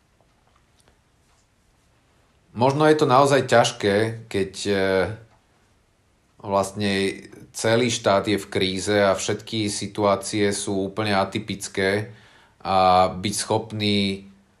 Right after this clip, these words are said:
a riešiť rezort s obrovským modernizačným dlhom, v ktorom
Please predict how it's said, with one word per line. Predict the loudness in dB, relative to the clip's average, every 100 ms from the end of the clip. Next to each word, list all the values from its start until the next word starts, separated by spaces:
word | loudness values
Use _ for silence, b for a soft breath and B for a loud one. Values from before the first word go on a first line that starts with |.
| _ _ _ _ _ _ _ _ -12
a | -4 0 0 -2 -4
riešiť | 0 0 0 -4 -2 2
rezort | 2 2 2 0 -2
s | -4
obrovským | -2 0 0 -2 -4 -2
modernizačným | 0 0 -2 -2 0 -2 -2 -4 -2
dlhom, | 0 2 4 2 2 -4
v | -6 -14
ktorom | -2 2 4 4